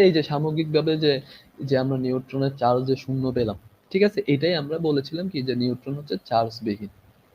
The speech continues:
ক্লিয়ার? আশা করতেছি কোনো ধরনের প্রবলেম হবে না। আচ্ছা, তাহলে আমরা এখানে পেলাম যে স্যার, আপনি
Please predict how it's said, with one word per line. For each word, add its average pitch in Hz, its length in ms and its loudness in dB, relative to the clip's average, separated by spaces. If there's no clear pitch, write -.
ক্লিয়ার? 120 320 0
আশা - 200 -6
করতেছি 135 320 -4
কোনো 131 180 -2
ধরনের 131 240 -2
প্রবলেম 113 400 4
হবে 110 180 0
না। - 60 -10
আচ্ছা, - 160 -2
তাহলে 208 240 12
আমরা 190 140 8
এখানে 170 240 4
পেলাম 170 220 8
যে 156 120 6
স্যার, 160 200 6
আপনি 151 140 2